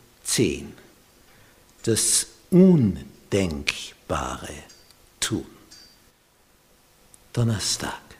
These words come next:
Ein veränderndes Wiedergutmachungsopfer.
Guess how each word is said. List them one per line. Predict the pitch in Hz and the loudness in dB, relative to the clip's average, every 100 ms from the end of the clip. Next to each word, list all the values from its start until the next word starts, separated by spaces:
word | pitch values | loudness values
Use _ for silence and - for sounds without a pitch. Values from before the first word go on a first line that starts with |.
| _ _ _ _ _ _ _ _ _ _ _ _ _ _ _ _ _ - - _ - | _ _ _ _ _ _ _ _ _ _ _ _ _ _ _ _ _ -20 -20 _ -4
Ein | 110 107 | -2 -2
veränderndes | 101 - 104 - - 123 139 139 131 131 127 113 113 110 - - - - - _ - - | -4 -6 -6 -4 0 2 4 4 4 4 2 4 2 2 -6 -10 -10 -18 -20 _ -20 -14
Wiedergutmachungsopfer. | 85 110 120 120 120 110 - - 120 117 123 - - - - 78 78 - - - - - - - - - - - - | -4 0 0 2 4 2 -2 0 2 2 -2 -10 -14 -18 -8 -4 -4 -6 -10 -12 -10 -10 -10 -10 -12 -10 -12 -12 -12